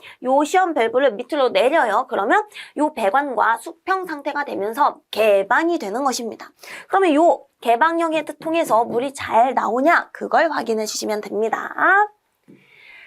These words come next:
자, 그러면 오늘 배운 내용 간단하게 키워드로 확인해 보도록 할게요.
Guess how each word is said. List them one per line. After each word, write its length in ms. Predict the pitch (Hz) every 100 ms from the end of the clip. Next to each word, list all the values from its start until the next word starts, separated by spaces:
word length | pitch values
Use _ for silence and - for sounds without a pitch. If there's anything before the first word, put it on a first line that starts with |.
| _
자, 160 | 403 381
그러면 600 | 392 403 339 349 254 -
오늘 460 | - 277 359 453 440
배운 340 | 269 339 349
내용 320 | 220 302 349 -
간단하게 760 | - 311 302 403 381 359 349
키워드로 880 | - 370 359 359 302 311 392 415 -
확인해 400 | - 269 254 254
보도록 320 | 233 214 110
할게요. 380 | 233 - 214 98